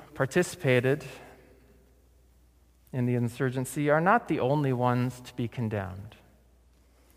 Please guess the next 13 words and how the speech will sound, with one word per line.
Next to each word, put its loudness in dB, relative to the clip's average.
As 2
an 6
assembly 6
of 0
people 0
who 0
profess 4
to -2
follow 6
Christ 6
above 4
all 8
else, 4